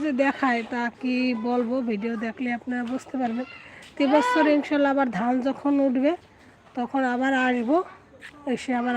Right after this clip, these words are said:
আপনাদের সাথে শেয়ার করব। যখন ধান আবার উঠবে, ধান কিছুদিনের মধ্যে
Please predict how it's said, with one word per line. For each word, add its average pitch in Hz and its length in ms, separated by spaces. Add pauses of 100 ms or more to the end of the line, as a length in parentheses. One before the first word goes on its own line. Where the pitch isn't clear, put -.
আপনাদের 247 400
সাথে 277 180 (100)
শেয়ার 277 260 (100)
করব। 269 200 (880)
যখন 240 240 (140)
ধান 233 180 (100)
আবার 233 180 (120)
উঠবে, 226 240 (160)
ধান 233 120 (120)
কিছুদিনের 294 500
মধ্যে 285 200